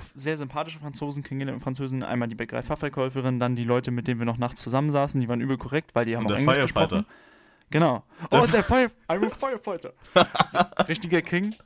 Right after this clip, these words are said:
Speaker 1: richtiger King.
Speaker 2: Bester Mann.
Speaker 1: Ähm, zu dem hast du hoffentlich auch, gleich auch noch was zu sagen.
Speaker 2: Ja, wir
Speaker 1: Ähm,
Speaker 2: können gleich noch mal ein
Speaker 1: auf
Speaker 2: bisschen
Speaker 1: jeden
Speaker 2: mehr
Speaker 1: Fall,
Speaker 2: drauf eingehen.
Speaker 1: der, der war auch geil. Dann die Bäckereiverkäuferin.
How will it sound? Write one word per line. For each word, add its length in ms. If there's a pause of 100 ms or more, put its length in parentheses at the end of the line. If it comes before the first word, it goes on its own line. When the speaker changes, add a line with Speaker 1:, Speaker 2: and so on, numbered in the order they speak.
(120)
Speaker 1:
richtiger 440
King. 320 (160)
Speaker 2:
Bester 380
Mann. 180
Speaker 1:
Ähm, 380
zu 160
dem 180
hast 160
du 60
hoffentlich 280
auch, 160
gleich 220
auch 80
noch 120
was 140
zu 60
sagen. 380 (500)
Speaker 2:
Ja, 100 (120)
wir 60
Speaker 1:
Ähm, 120
Speaker 2:
können 200
gleich 180
noch 100
mal 80
ein 60
Speaker 1:
auf 40 (100)
Speaker 2:
bisschen 160
Speaker 1:
jeden 60
Speaker 2:
mehr 100
Speaker 1:
Fall, 80
Speaker 2:
drauf 140
eingehen. 200
Speaker 1:
der, 260 (340)
der 180
war 80
auch 200
geil. 320 (100)
Dann 220
die 80
Bäckereiverkäuferin. 1040